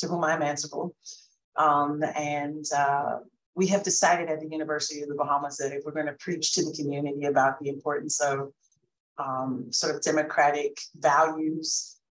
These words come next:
uh, that we needed to start here at the University of the Bahamas, making deliberative dialogue part of the way that we do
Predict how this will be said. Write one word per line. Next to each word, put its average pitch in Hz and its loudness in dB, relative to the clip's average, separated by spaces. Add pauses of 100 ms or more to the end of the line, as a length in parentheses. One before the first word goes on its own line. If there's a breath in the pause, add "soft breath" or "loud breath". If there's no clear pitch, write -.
(200)
uh, 147 2
that 160 2
we 165 -8
needed 170 -6
to 180 -2
start 160 2
here 170 -4
at 156 -2
the 156 -10
University 151 -4
of 143 -2
the 147 -2
Bahamas, 143 -4
making 156 -2
deliberative 143 -2
dialogue 143 4
part 143 4
of 143 0
the 156 2
way 147 0
that 143 -4
we 160 -10
do 156 -8